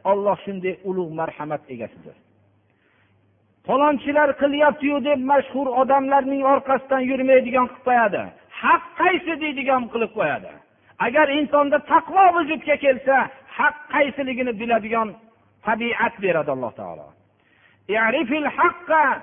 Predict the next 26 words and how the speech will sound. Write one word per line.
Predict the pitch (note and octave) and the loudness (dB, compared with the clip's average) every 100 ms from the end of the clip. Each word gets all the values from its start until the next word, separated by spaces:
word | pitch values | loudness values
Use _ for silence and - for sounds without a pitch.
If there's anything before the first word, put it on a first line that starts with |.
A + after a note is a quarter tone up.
| - | -14
ta'rif | - C4 C#4 C4+ - | 0 2 4 2 -2
ahlahu". | - G3+ A#3 F#3+ F#3+ C#3 - - | -2 0 2 0 0 -4 -10 -4
Avval | - A#3+ A#3 B3 A#3 | 0 0 2 0 0
sen | B3 B3+ A#3 | -2 -2 -6
odam | - A3 B3 C4 | 0 2 2 -2
tanimagin, | - C#4+ F4+ F4 E4+ D4+ A#3+ C3 - _ | 0 0 0 2 2 2 -2 -4 -14 _
falonchi, | _ B3 D4 C#4+ - D#4 | _ 2 4 4 0 -4
pistonchi | - - - D4 D4 D4+ D4 | -4 -12 0 2 2 0 -2
deb | D4+ | 2
ergashmagin. | D4 C4 D4+ C4+ D#4 E4+ E4 C4+ - - - | 2 4 2 2 -2 0 2 0 -4 -16 -2
Avval | B3 C4 C#4 C4 | 0 2 2 2
sen | C4 C4+ G#3+ | 0 -4 -4
haq | - F4 F#4 | 0 2 2
nima | C4+ F4 E4+ D4+ | 0 2 2 2
bilib | D#4 C#4+ | 2 4
olgin. | B3+ F#3+ D3+ - - | 4 2 -4 -6 -18
Shunda | - C4+ B3+ B3+ G#3+ - | -8 -4 0 0 -2 -4
haq, | A#3+ C4 - - G#3 - | -2 -2 -4 -4 -4 -2
haq | - - - | -2 -2 -2
odamlar | A#3 A3 A3 G#3 | -2 -2 -4 -6
kimligini | G#3 G#3+ G3+ F#3+ F#3 | -6 -8 -8 -8 -10
keyin | F3 F3 | -10 -8
ajratasan, | E3+ D#3 D3 B2+ A2+ G2 | -8 -6 -6 -6 -10 -14
deydi. | E2 D2 - _ _ _ _ _ _ | -16 -20 -20 _ _ _ _ _ _
Sen | A#3+ D4+ | 0 2
yoningda | D4+ D4+ D4+ C#4+ D#4 | 2 2 0 2 2